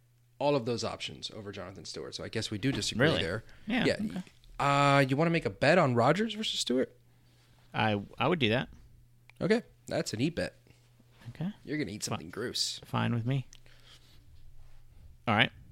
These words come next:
Speaker 1: You don't have a
Speaker 2: Um,
Speaker 1: drop. This is not helpful. I don't like this. You need to fix your computer.
Speaker 2: <laughs> I'll try. I'll,
Speaker 1: It's
Speaker 2: it's
Speaker 1: not
Speaker 2: not
Speaker 1: a thing. We're, this is a professional podcast.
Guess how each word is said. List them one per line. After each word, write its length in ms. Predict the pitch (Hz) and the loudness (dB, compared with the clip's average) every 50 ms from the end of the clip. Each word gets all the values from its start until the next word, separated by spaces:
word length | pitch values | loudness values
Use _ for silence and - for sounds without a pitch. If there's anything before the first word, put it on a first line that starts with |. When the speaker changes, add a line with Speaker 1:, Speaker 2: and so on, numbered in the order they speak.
| - - - - - | -20 -14 -14 -6 4
Speaker 1:
You 80 | - 135 | 8 10
don't 80 | 151 131 | 12 12
have 80 | 113 | 12
a 60 | 113 110 | 10 10
Speaker 2:
Um, 40 | |
Speaker 1:
drop. 360 | 107 117 117 113 101 - - - - | 10 10 10 8 8 6 0 -10 -2
This 160 | - 113 107 | 0 2 2
is 100 | 131 120 | 2 4
not 340 | 123 123 117 113 - - - | 6 6 6 6 4 2 -4
helpful. 500 | - - 123 117 - - - - - - - - - - - - - - - | -4 0 0 0 0 -2 -4 -4 -4 -6 -8 -16 -20 -20 -20 -20 -20 -10 -2
I 60 | - 120 | 4 6
don't 160 | 135 139 127 | 6 8 8
like 180 | 120 120 - | 8 6 6
this. 280 | - 80 71 - - - | 2 -2 0 0 0 2
You 60 | 117 | 4
need 120 | 120 127 117 | 4 4 4
to 100 | 123 - | 2 2
fix 220 | - 123 - - | 2 2 4 2
your 60 | 123 104 | 0 0
computer. 400 | 104 98 110 113 92 69 - - | 0 0 2 2 0 0 -4 -6
Speaker 2:
<laughs> 40 | - | -4
I'll 120 | - 123 123 | -2 -2 0
try. 380 | - - 151 160 165 156 110 95 | 2 2 2 4 4 4 2 0
I'll, 80 | 92 101 - - | -2 -6 -6 -4
Speaker 1:
It's 100 | - 139 | -2 0
Speaker 2:
it's 60 | 117 139 | 4 6
Speaker 1:
not 60 | 151 | 8
Speaker 2:
not 100 | 151 131 | 6 6
Speaker 1:
a 20 | - | 6
thing. 340 | - 151 147 131 110 95 - | 6 8 8 8 6 2 2
We're, 120 | 110 127 135 | 2 2 4
this 200 | 117 131 - - | 4 6 6 6
is 120 | 151 - | 6 6
a 60 | 147 | 4
professional 600 | - - 131 - - 147 139 - - 139 123 117 | 2 0 -2 2 4 4 6 6 4 4 2 2
podcast. 640 | 104 - - 127 139 131 - - - - - - - | 0 0 0 0 0 0 0 -4 -6 -6 -6 -8 -8